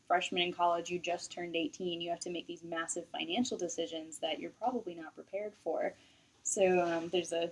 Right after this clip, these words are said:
nice graphic in our report about, like, how well the states do teaching financial literacy, and most of them are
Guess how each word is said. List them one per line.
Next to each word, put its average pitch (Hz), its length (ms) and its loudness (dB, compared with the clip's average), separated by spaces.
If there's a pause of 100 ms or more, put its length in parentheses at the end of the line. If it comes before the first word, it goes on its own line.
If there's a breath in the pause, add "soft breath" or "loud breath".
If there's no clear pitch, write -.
nice 170 260 0
graphic 165 480 4
in 165 80 -2
our 160 240 -2
report 170 540 2
about, 156 300 0
like, - 120 0
how 170 280 4
well 165 460 6 (280)
the 175 60 -2
states - 420 6
do 175 240 8
teaching 165 680 2 (480)
financial 180 440 4
literacy, 196 600 6
and 175 200 0
most 269 240 4
of 339 40 0
them 311 120 8
are 208 120 2